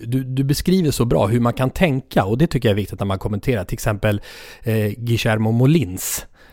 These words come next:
Eh, då stod det så här, hans M O L I N S, eh,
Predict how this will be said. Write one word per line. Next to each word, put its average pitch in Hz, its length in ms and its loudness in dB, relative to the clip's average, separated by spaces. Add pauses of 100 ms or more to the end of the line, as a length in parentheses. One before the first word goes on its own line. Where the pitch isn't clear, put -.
(140)
Eh, 107 340 2
då 131 260 4
stod 117 220 -2
det 104 120 -2
så 107 100 -2
här, 98 160 -4
hans 107 400 -4
M 120 320 2
O 107 200 -2
L 104 240 -2
I 101 180 -4
N 104 220 -2
S, - 440 0
eh, 113 120 -4